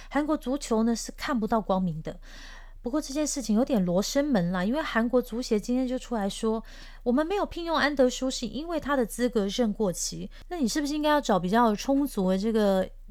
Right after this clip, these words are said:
maybe 治疗师还是什么，帮这些球员做赛后治疗呢？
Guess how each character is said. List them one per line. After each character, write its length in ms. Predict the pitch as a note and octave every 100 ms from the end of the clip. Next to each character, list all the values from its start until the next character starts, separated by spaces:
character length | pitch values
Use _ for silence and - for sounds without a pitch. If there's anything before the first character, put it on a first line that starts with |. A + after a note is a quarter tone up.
| - -
maybe 300 | B3 A3+ F#3+
治 240 | - B3+
疗 180 | G3+ F3+
师 180 | - G#3
还 120 | F#3
是 100 | G3+
什 140 | -
么， 100 | E3+
帮 180 | D#3+ G3+
这 120 | G#3
些 80 | G#3+
球 220 | - F3+
员 300 | F3+ E3+ F3
做 300 | E3 G#3 F3+
赛 260 | E3+ - G3
后 140 | F#3+
治 240 | F3 - F3
疗 180 | E3+ F3
呢？ 180 | E3+